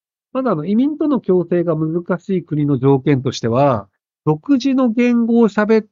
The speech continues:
て、一億人近く人口がいること。で、ロシアとか、日本とか、ブラジルとか、あと中国が、あの、独自の言語を喋っ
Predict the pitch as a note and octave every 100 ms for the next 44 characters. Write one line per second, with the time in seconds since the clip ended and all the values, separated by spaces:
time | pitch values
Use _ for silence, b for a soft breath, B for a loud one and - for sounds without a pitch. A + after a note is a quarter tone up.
0 | _ C#3+ D3 B2+ A2 _ _ - C#3 -
1 | A#3+ A#3 - A#3+ A#3 G#3+ G#3 A3+ D3 A2+
2 | A#2+ B2 B2 B2 A#2 A#2 A2 A2 G#2 _
3 | _ _ A#3+ A3+ G#3+ G3 G3 A#3 B3 A#3+
4 | C3 - G2+ A#2 G#2+ F#2+ _ _ _ C#3
5 | C3 E3 D3+ A#2 G#2 A#2 G#2 - _ _
6 | _ C3 C3+ C3+ C3+ C3 C3 B2+ A2+ G#2+
7 | G2 _ _ _ _ _ _ _ D#3 B2+
8 | - - E3 C3 A2 - D3 D4 _ _
9 | _ _ _ _ _ _ G3+ F#3 C4 C#3+
10 | B2 C3+ C3 C3+ C#3 F#3 - C#4+ C#4+ C4
11 | A3+ B3+ A3 D3 B2+ B2+ A2+ A2+